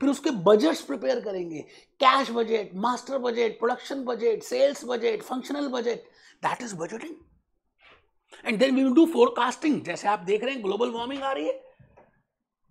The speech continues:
आप देख रहे हैं, आप देख रहे हैं कि कहीं ना कहीं, कहीं ना कहीं इस एटमॉस्फेयर में वाटर की स्केर्सिटी आने वाली है, कहीं ना कहीं पॉल्यूशन ज्यादा हो रही है, कहीं ना कहीं कोविड सिनेरियो तो भगवान करे ना आए, दस साल पहले हुआ था।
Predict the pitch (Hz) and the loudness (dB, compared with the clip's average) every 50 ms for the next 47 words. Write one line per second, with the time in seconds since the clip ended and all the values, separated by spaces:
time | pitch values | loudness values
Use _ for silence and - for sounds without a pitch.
0 | _ _ _ - - 202 208 185 170 208 226 220 254 269 277 285 285 262 - - | _ _ _ 4 6 6 8 8 6 4 4 4 4 2 4 4 2 2 0 -6
1 | - - - 214 226 226 208 247 254 226 254 269 285 285 285 262 - - - - | -6 4 8 10 10 10 8 6 0 2 2 2 4 4 4 2 0 -6 -8 -2
2 | - 285 285 294 285 269 - - - - - 262 285 320 330 349 339 302 302 294 | 2 4 4 4 4 2 -2 -10 -2 6 10 10 10 12 10 10 8 8 8 6
3 | 285 302 302 302 294 269 269 285 294 302 302 254 294 294 302 302 294 - - - | 6 6 6 6 6 6 8 8 8 6 4 4 4 4 4 4 4 2 2 2
4 | 226 247 240 254 247 262 254 254 262 277 277 269 269 277 277 240 208 220 240 233 | 2 2 4 6 4 4 4 2 0 0 2 2 4 2 4 6 8 8 8 8
5 | 262 262 233 269 262 - - 240 247 247 208 262 240 262 262 247 254 254 254 254 | 4 0 0 -2 -2 0 2 2 2 2 2 0 0 2 2 2 2 4 4 4
6 | 262 254 262 269 262 - 208 220 240 247 262 254 220 254 254 247 254 262 226 220 | 4 4 4 2 2 2 0 0 2 2 0 0 0 0 -2 -2 0 0 0 0
7 | 233 226 - 269 254 240 240 240 247 262 254 247 247 247 254 254 247 - 240 220 | 0 0 -2 -2 2 4 4 6 6 6 6 4 4 4 2 0 0 0 0 0
8 | 202 240 247 240 247 247 254 254 233 - - - - - _ - _ - 220 220 | 0 -2 -2 -2 -2 -2 -2 -2 -4 -6 -12 -20 -20 -20 _ -10 _ 8 10 10
9 | 220 262 247 - 233 226 233 240 247 262 247 269 226 185 185 208 220 240 240 254 | 10 8 6 4 4 6 6 6 4 6 6 10 10 12 12 10 8 6 4 4
10 | 254 254 247 247 247 254 269 277 220 247 233 233 - 254 254 - 240 233 247 254 | 2 4 4 4 4 6 4 6 6 4 4 6 6 4 4 4 4 4 4 4
11 | 233 233 254 269 240 269 277 | 6 6 6 6 6 4 0